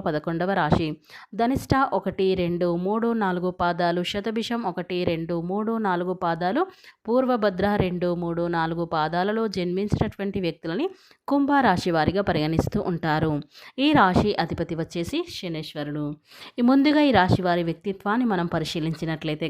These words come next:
గనక, ఇక ఈ కుంభ రాశి వారిలో ఉండే మంచి గుణాలు అయితే చాలా అయితే ఉంటాయి.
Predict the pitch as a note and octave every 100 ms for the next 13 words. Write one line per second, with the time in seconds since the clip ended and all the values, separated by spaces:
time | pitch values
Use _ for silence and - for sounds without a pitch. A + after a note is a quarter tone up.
0 | D#3 D#3+ A#3+ E4 _ _ _ _ _ _
1 | _ _ - C#4+ C#4 C#4 C4+ C4 C4+ D4
2 | D4 A#3 G#3 A3 G3+ F#3 F3+ F#3 G3 F3
3 | F3 F3 E3+ G3 B3 G3+ F#3+ F#3 F#3+ G3
4 | D#3+ D#3 F3+ - F3+ F#3 A#3 - E3+ D#3+
5 | G#3 - E3+ D#3 D3+ D3+ D3+